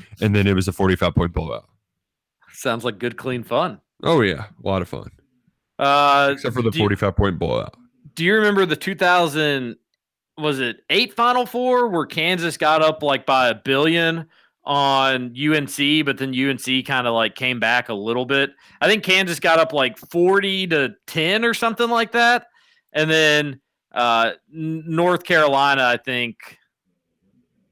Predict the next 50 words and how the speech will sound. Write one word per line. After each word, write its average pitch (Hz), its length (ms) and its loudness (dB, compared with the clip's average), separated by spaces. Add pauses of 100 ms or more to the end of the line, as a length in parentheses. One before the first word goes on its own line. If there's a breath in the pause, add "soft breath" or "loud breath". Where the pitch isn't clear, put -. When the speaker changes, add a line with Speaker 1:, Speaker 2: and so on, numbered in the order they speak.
(360)
Speaker 2:
I 196 80 4
don't 208 140 4
remember 120 320 -2
exactly 113 380 -2
all 104 120 -2
the 101 100 -6
details, 101 400 -6
but 147 140 0
I 165 40 0
thought 247 180 2
North 214 180 2
Carolina 160 400 4
got 143 260 4
it 131 140 -2 (140)
kinda 170 300 2
close, 143 720 0 (560)
but 151 140 -2
they 147 120 2
still 139 260 -2
got, 120 300 0
they 135 120 -4
still 127 220 -4
got 101 180 -4
waxed. 98 340 -4
You 214 80 -4
remember 247 220 2
that? 233 180 6
Am 196 100 -2
I 214 220 2
c-, 208 140 -4
going 175 200 0
crazy? 160 440 -2 (760 soft breath)
Speaker 1:
I 147 140 4
don't 214 220 4
remember 190 340 4
that 117 320 4
one. 165 540 2 (240)
Um, 110 580 0
but, 123 240 2
like, 131 340 2 (520 soft breath)
I 131 60 4
think 180 300 0
the 131 80 4
overall 131 360 4
point, 117 440 2
I 104 40 -2
mean, 107 140 0
Kansas 123 440 -2
waxed 104 320 0
Marquette, 104 560 -2